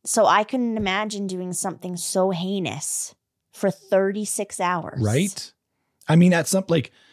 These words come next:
Speaker 2: this is a really weird analogy, and I'm really sorry saying it in advance. If I'm on the toilet pooping and I'm sitting there for, like, five minutes longer on my phone after I'm done, I'm like, "Th-, wha-, what am I doing? I should probably get off the can and put my phone down." <laughs>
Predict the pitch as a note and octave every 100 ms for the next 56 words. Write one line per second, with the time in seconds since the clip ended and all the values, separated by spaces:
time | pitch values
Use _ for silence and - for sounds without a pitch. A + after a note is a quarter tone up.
0 | _ _ _ _ _ _ _ _ _ _
1 | - - - A#2 A#2+ D3 B2 B2 B2 A#2+
2 | A2+ A#2 A#2 G#2+ A2 B2 C3+ A2 G#2 G#2+
3 | A2+ - A2 A#2 B2+ - A2+ A2 A#2 A#2+
4 | C#3 B2+ A#2+ - - _ _ _ _ _
5 | - - - _ _ _ F3 G3 A#3+ B3
6 | G#3+ - F3 F3 D#3 - C#3 C#3 C3 B2
7 | C3+ C#3 D#3+ D3 C3+ B2+ - A2+ A2 G2
8 | - D3 D3+ D3 C#3+ C3+ B2 A#2 B2 C#3
9 | D#3 D#3+ - C3+ C3+ B2+ A#2 C3 A#2+ C3+
10 | E3 E3 _ _ _ - C3 - D3+ C3
11 | A#2 B2+ C#3+ C3+ B2 _ _ _ _ _
12 | - _ A#2 - B2+ G#2+ - A2+ D3 F#3+
13 | D#3 C#3+ C3 G#2 A2 - - B2+ F3+ E3
14 | A#2+ A2+ A#2 A#2 A2 - A2 A2 A#2+ -
15 | G#2+ G#2 - F2+ A2 A2+ B2+ C3+